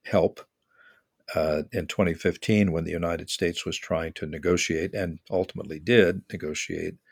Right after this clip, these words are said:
a nuclear, um, agreement with Iran. China was part of that and was, uh, apparently helpful. So I don't think the Chinese want nuclear weapons to proliferate.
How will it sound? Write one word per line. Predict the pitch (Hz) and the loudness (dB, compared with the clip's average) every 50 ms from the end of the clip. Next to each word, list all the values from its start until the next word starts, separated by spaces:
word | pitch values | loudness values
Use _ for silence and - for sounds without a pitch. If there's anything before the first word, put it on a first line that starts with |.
| _ - - - - _ _ - - - - - - - - | _ -20 -20 -20 -20 _ _ -16 -14 -14 -14 -14 -6 0 0
a | 95 82 | 0 2
nuclear, | 80 85 101 98 - 98 95 87 85 85 82 78 - _ _ _ _ _ _ _ _ _ _ _ - 185 131 | 4 2 2 2 4 2 4 4 4 4 2 0 -6 _ _ _ _ _ _ _ _ _ _ _ -6 -4 -2
um, | 98 90 85 85 87 113 123 127 _ _ _ _ _ _ _ _ _ _ _ _ _ | -2 -2 -2 -4 -6 -10 -12 -18 _ _ _ _ _ _ _ _ _ _ _ _ _
agreement | - 104 - 110 101 95 87 85 82 - | -4 0 4 6 6 6 6 2 0 0
with | 98 - 85 - - - - | 2 2 2 2 -2 -8 -6
Iran. | - 82 85 104 110 98 82 73 - 92 - _ | -4 2 6 6 6 6 6 2 -4 -12 -10 _
China | - - 98 90 87 87 | -4 -2 -2 0 0 -2
was | 78 78 80 78 - - - - _ | -2 -2 -4 -4 -6 -8 -10 -12 _
part | - - 101 92 | 4 6 6 6
of | 90 78 | 4 2
that | 71 80 82 90 - - | 0 0 0 0 -2 -2
and | - 101 82 80 | -4 -6 -4 -4
was, | 78 78 78 - - - - - | -6 -6 -6 -6 -6 -6 -6 -6
uh, | 87 85 82 80 76 80 82 | -6 -6 -6 -6 -8 -10 -12
apparently | - - - - 107 87 - - - 95 | -12 -14 -2 0 0 0 0 -2 0 6
helpful. | 120 143 139 - - - - _ _ _ _ _ _ - - - - - _ _ | 6 6 6 4 -6 -10 -10 _ _ _ _ _ _ -20 -20 -20 -20 -20 _ _
So | - - - - 90 | -12 -4 0 4 4
I | 92 | 8
don't | 117 160 170 165 | 8 8 6 6
think | 160 143 - | 2 -2 -4
the | - 113 | -4 -6
Chinese | - - 117 110 104 104 101 95 90 - | 0 4 4 4 6 4 2 0 -2 -2
want | 98 95 87 - | 0 -2 -2 -2
nuclear | - 104 95 - - 90 82 82 | -2 -4 -4 -2 -2 -4 -2 0
weapons | 85 82 - - 73 - | -2 -2 -2 -4 -10 -12
to | - - - | -8 -10 -10
proliferate. | - _ - 90 95 98 - - 82 - - - | -10 _ -4 -2 -2 -2 0 -2 -4 -4 -4 -8